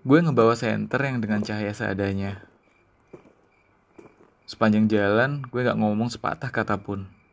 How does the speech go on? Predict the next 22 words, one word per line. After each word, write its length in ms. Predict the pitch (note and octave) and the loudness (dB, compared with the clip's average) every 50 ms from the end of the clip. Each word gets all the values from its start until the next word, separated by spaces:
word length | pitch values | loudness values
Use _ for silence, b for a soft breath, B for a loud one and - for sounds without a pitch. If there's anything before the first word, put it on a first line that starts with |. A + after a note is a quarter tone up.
| _ _ - - - _ _ _ _ _ _ _ _ _ _ _ _ _ _ - - _ - | _ _ -20 -20 -20 _ _ _ _ _ _ _ _ _ _ _ _ _ _ -20 -20 _ 0
Dedi 160 | A#2 A#2 A#2+ | 0 2 2
juga 240 | B2+ A#2+ A#2+ A2+ A2 | 2 2 4 2 4
terdiam 400 | A2+ G2 G#2 G#2 A2 B2 B2 B2 | 2 0 -2 0 0 0 0 0
tanpa 240 | A2+ G2+ G2 G2 - | 0 0 0 -2 -2
kata-kata. 640 | G2+ - F#2+ - G2 F#2+ G2 - G#2+ G#2+ G2 - - - - _ _ _ _ _ _ _ _ _ _ _ _ _ - - - - _ _ _ b b b b b b b b b - | -2 -4 -2 -2 -2 -2 -2 -2 -4 -4 -4 -6 -12 -20 -20 _ _ _ _ _ _ _ _ _ _ _ _ _ -20 -20 -20 -20 _ _ _ b b b b b b b b b -4
Seolah 560 | - C3+ D3+ D3+ D3+ D#3 E3 F3 F3+ E3 D#3 | 2 4 4 4 6 4 4 4 4 2 2
akan 160 | D#3+ D#3 D3 | 0 -2 -2
ada 240 | C3+ C3+ C3+ C3+ C#3 | -2 -2 -2 -2 -2
sosok 240 | C#3 C3+ A#2 A#2 - | -2 -4 -6 -6 -6
hantu 480 | A#2+ B2 B2 A#2 A#2 A#2 A2 C#3 D3 | -4 -2 -2 -2 -2 -2 0 2 2
yang 160 | C#3+ B2+ A#2 | 2 2 0
akan 320 | A2 A2 A2 A#2 A2 A2 A2 | -2 -4 -2 0 0 2 2
muncul 320 | A2 G#2+ G#2+ A2 C#3+ C3+ | 2 2 2 2 0 2
di 80 | B2 A2+ | 2 2
hadapan 320 | G2+ G#2 F#2+ G2+ G2+ G2+ | 2 2 2 0 -2 -2
kami. 480 | - F#2+ F#2 F#2+ F#2 F#2+ G2 F#2+ F#2+ F#2+ - _ _ _ _ _ _ _ _ _ _ _ _ _ - - - _ _ _ _ _ _ _ _ _ _ _ _ _ - - - - - - _ _ _ _ _ _ _ _ B B B B B B B - - - | -4 -4 -4 -4 -4 -6 -6 -8 -10 -12 -18 _ _ _ _ _ _ _ _ _ _ _ _ _ -20 -20 -20 _ _ _ _ _ _ _ _ _ _ _ _ _ -20 -20 -20 -20 -20 -20 _ _ _ _ _ _ _ _ B B B B B B B -20 -8 -2
Gue 240 | A2+ A#2 A#2+ C3+ D3+ | 2 4 6 6 6
berjalan 720 | C#3+ B2+ B2 A2 A2+ G#2+ G2+ G2 G2 G2+ G2+ A2 B2+ C3+ | 4 2 0 0 0 0 0 0 0 0 0 -2 -2 -2
dengan 240 | C3 A#2+ A2+ A2 G#2 | -4 -4 -4 -4 -4
hati-hati, 960 | G#2+ A2 A2 A2+ A#2+ C3 B2 B2+ B2+ B2 A#2 - - G2+ G2 G2 G2 G2 - - _ _ _ _ _ _ - - - - - - - - | -4 -4 -6 -6 -6 -6 -4 -4 -4 -4 -4 -6 -8 -8 -6 -6 -8 -10 -14 -20 _ _ _ _ _ _ -20 -16 -16 -16 -16 -16 -6 -4
karena 320 | C3+ C3+ - C#3 D3 D#3 | -2 -2 0 0 -2 -2
katanya 720 | E3 C3+ - - A2+ G#2+ G2+ F#2+ F#2 F#2 F#2+ G#2 A2 A2 | -2 -4 -4 -4 -2 -2 -2 -2 -2 -2 -4 -4 -6 -8